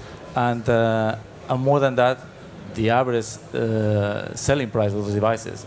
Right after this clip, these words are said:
are coming dramatically to really hit this kind of mainstream consumer, not only the music aficionados or the audiophiles that we used to call them as well, but really ca-, just casual music lovers as well.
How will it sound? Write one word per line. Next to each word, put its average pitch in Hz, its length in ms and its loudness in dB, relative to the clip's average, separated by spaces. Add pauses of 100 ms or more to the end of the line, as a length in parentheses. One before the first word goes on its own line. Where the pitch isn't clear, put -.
are 117 80 -4
coming 110 240 -2
dramatically 107 520 -2 (100)
to 135 80 0
really 143 320 2
hit 120 300 -2 (260)
this 107 120 -8
kind 110 160 -2
of 107 60 -4
mainstream 110 580 -2
consumer, 107 440 -2 (300)
not 135 200 2
only 117 260 0
the 104 240 2 (300)
music 110 280 2
aficionados 104 680 2
or 101 260 -2
the 104 120 2
audiophiles 110 640 2
that 101 60 -2
we 98 120 -2
used 104 180 -2
to 107 80 -4
call 110 140 0
them 107 120 0
as 104 120 0
well, 110 200 2 (240)
but 117 120 2
really 117 300 2
ca-, 120 120 -6
just 113 300 -2 (480)
casual 120 520 0 (200)
music 120 260 2
lovers 127 320 0
as 92 140 -12
well. - 180 -6